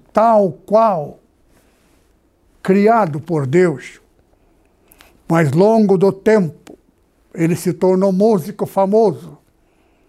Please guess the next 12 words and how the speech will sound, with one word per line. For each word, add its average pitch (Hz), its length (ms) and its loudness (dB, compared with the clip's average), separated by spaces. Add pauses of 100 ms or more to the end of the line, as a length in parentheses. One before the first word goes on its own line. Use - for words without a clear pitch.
(360)
arranjador 185 720 -2
de 202 100 -6
música. 202 600 -4 (1120)
Os 151 180 -4
aplausos 170 1120 -2 (560)
para 175 260 -4
Deus 170 600 -4 (1600)
com 165 120 -6
os 160 140 -6
louvores 180 920 0 (440)
da 165 220 -4
música 160 840 -4